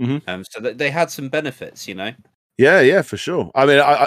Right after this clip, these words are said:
Speaker 1: I, how did I not instantly start thinking of Metroid Fusion and Zero Missions, which are
Speaker 2: Oh, Zero
Speaker 1: arguably some
Speaker 2: Mission.
Speaker 1: of the best, if
Speaker 2: Yeah.
Speaker 1: not the best? You know what? I look back at, uh, the latest one, Dread. It was a good game,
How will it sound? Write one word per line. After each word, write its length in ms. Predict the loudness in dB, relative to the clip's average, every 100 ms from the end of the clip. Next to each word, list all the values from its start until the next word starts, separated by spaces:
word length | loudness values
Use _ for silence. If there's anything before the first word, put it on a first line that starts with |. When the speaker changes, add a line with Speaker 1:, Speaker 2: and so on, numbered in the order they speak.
| 0
Speaker 1:
I, 80 | 0
how 180 | 2
did 120 | 2 2
I 80 |
not 180 | 2 0
instantly 320 | -2 -6 -8
start 240 | -2 -2 -2
thinking 280 | -4 -4 -2
of 60 |
Metroid 340 | -4 -4 -4 -4
Fusion 420 | -4 -4 -4 -4
and 180 | -6 -4
Zero 220 | -2 -2
Missions, 400 | -6 -8 -12 -8
which 220 | -8 -2
are 140 | -2 -4 _ _ -6
Speaker 2:
Oh, 300 | -4 0 2
Zero 160 | 2 2
Speaker 1:
arguably 180 | 0 0
some 180 | 2
Speaker 2:
Mission. 20 | 2
Speaker 1:
of 40 |
the 60 | 2
best, 320 | 0 -2 -10 _ _ _ _
if 120 | 0
Speaker 2:
Yeah. 80 | 0
Speaker 1:
not 220 | -4 -4
the 140 | -4 -2
best? 380 | -2 -4 -12 _ _
You 100 | 0
know 120 | 4 6
what? 100 | 6
I 80 | 4
look 220 | 2 0
back 400 | -2 -4 -10 -16
at, 340 | -8 -6 -6 -12 _ _ _ -4
uh, 220 | 0 2
the 120 | 2
latest 400 | 4 4 2 -4
one, 280 | -4 -4 -8 -6
Dread. 340 | 2 2 4
It 100 | 0
was 120 | 2 0
a 60 |
good 180 | 0 -2
game, 440 | 0 0 -4 -10